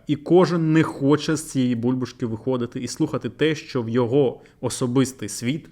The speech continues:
не вписується. Люди з різних бульбашок ніби розмовляють на різних мовах.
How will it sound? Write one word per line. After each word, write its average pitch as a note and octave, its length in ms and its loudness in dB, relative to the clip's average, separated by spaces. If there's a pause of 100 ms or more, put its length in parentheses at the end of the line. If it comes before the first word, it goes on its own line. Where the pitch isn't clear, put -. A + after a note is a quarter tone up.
не A#2 140 -4
вписується. A2+ 680 -4 (800)
Люди D3+ 360 8
з A#2 60 0
різних C3+ 340 4
бульбашок D#3 560 0
ніби D#3+ 220 4
розмовляють D3+ 640 2
на D3+ 80 0
різних C#3 380 -2
мовах. C#3 300 -4